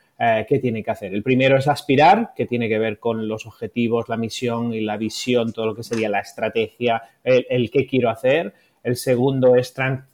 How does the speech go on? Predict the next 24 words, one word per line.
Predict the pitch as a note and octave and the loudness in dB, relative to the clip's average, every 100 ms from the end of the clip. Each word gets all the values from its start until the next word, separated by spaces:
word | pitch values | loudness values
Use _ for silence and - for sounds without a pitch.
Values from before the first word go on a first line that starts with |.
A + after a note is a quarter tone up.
| _ | _
transpirar, | - D3+ E3 - C#3+ B2+ B2+ A3 A3 | 2 2 2 2 4 6 4 2 -2
qué | C#3 | -4
es | B2 | -2
lo | G2 | -2
que | B2 | -2
tengo | B2+ B2+ | 0 0
en | A#2 | 0
la | A2+ | 0
mochila | G#2+ G#2 - B2 A2+ G#2 | -4 -6 -2 0 2 0
y | G2+ | -2
cuáles | A#2+ A#2+ | -2 -4
son | - B2+ | -2 -2
mis | A#2 | -2
herramientas | B2 A2 A2+ B2 A#2+ A#2 A#2+ | -4 -4 -2 -2 -2 -4 -4
y | |
mis | A#2 A#2 | -4 -4
habilidades | A2 A2 G#2+ B2 B2 - | -4 -2 0 2 0 -2
para | A2 G2+ | -4 -2
poder | G#2+ A2 | -2 0
hacer | G#2+ A#2+ A2+ - | -2 -2 -6 -4
este | C#3 - | -6 -2
viaje, | A2 A2+ A#2 C3+ C#3 A#2 | 0 0 -2 -4 -8 -8
este | - A2+ | -10 -10
cambio. | A2+ A2+ A#2+ D#3+ A#3 | -6 -6 -4 -2 -4